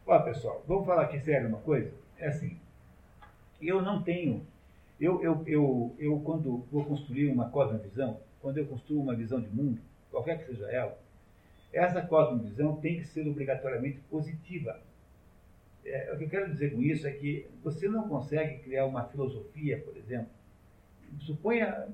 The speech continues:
que filosofia, le-, agora entenda a filosofia como uma cosmovisão. Você não consegue criar uma filosofia com base numa coisa chamada niilismo, na base, na ideia de que nada é,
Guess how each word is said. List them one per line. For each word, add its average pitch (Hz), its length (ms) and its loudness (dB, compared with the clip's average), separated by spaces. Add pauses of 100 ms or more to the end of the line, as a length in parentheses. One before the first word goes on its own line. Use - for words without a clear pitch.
(100)
que - 80 -20
filosofia, 175 720 -2
le-, 180 320 -2
agora 185 300 0
entenda 190 320 -2
a - 20 -6
filosofia 170 580 -6
como 190 200 -2
uma 180 180 -4
cosmovisão. 147 580 -2 (760)
Você 135 220 -4
não 226 160 0
consegue 165 360 2
criar 135 220 4
uma 123 140 0
filosofia 117 720 -4
com 135 120 -4
base 135 380 2
numa 135 180 -2
coisa 135 240 -4
chamada 135 380 -2
niilismo, 131 580 -2 (800)
na 120 120 -4
base, 139 320 6
na 127 120 0
ideia 135 320 2
de 147 80 -2
que 147 120 -6
nada 139 300 4
é, 127 420 2